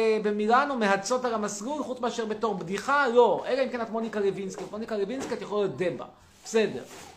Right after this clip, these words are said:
אבל בגדול, נשים שמנות הן לא יפות, לא, אני אגיד לכם גם למה הן לא יפות. כי זה, תחשבו לבד על, על מין, כאילו פתאום יש לך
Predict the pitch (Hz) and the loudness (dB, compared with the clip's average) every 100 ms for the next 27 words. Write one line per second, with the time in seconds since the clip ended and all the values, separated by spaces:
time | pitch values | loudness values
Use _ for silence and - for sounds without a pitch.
0 | - - - 185 202 190 170 190 208 208 | -20 -10 -4 2 2 4 2 4 6 8
1 | 285 240 214 214 294 220 240 233 202 240 | 8 6 2 -2 -6 -6 -4 -2 0 0
2 | 247 311 311 302 302 262 - 208 277 220 | 4 6 6 4 2 2 0 0 2 0
3 | 208 247 240 233 233 254 220 185 160 160 | -2 -2 -2 -2 2 4 4 2 0 -2
4 | 147 135 - - _ - - 202 226 214 | -8 -10 -14 -20 _ -14 -6 0 2 0
5 | - - _ _ 170 208 214 302 233 262 | -4 -20 _ _ -6 -2 0 0 4 4
6 | 262 208 202 190 190 226 262 240 - - | 4 2 0 0 0 -2 -4 -6 -10 -18
7 | - 220 214 214 262 254 247 240 | -12 -8 -6 0 2 2 0 0